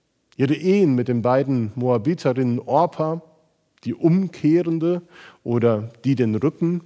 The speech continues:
zukehrt, und Ruth, Labsal oder die Sehende, beide Ehen blieben kinderlos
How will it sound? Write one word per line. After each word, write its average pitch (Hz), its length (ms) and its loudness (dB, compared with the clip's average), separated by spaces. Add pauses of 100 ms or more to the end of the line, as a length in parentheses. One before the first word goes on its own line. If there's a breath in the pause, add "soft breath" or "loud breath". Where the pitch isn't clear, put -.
(160)
zukehrt, - 1600 -8 (520 soft breath)
und 120 300 0
Ruth, 165 460 -2 (320)
Labsal 135 840 -4 (120)
oder 95 200 -8
die 92 100 -8
Sehende, 127 580 -4 (680 soft breath)
beide 175 280 4
Ehen 180 280 2
blieben 160 320 -2
kinderlos 110 800 -2